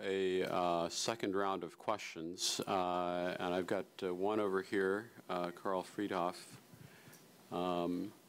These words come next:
and also, I want to encourage, uh, we've got some Korean students here in the audience. We do have, uh, interpretation capability, uh, and so, uh, I'd like to get, uh,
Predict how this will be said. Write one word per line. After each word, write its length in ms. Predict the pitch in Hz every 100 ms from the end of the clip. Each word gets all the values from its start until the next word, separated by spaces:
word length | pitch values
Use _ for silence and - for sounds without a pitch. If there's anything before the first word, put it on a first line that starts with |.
| - - - - - - -
and 80 | 104
also, 320 | 143 - 156
I 80 | 131
want 200 | 139 151
to 60 |
encourage, 840 | 117 95 - 135 127 107 98 - -
uh, 320 | 101 98 98 95
we've 160 | 110 120
got 160 | 110
some 180 | - 117
Korean 320 | - 120 113
students 520 | - - 131 127 -
here 160 | - 113
in 80 | 98
the 100 | 92
audience. 560 | 90 87 90 98 -
We 80 | 104
do 160 | 101 117
have, 240 | 123 117 - - -
uh, 280 | 101 98 92
interpretation 800 | 98 123 - 95 117 107 - 92
capability, 720 | 117 104 82 104 98 78 101 - - - - - - - -
uh, 720 | 92 92 92 92 92 95 95
and 180 | 98 92
so, 920 | - - 98 98 95 95 95 95 98 -
uh, 600 | 98 95 92 90 90 90
I'd 280 | - 101 -
like 300 | 113 117 143
to 140 | - 101
get, 300 | 87 101 - - - -
uh, 320 | 101 98 98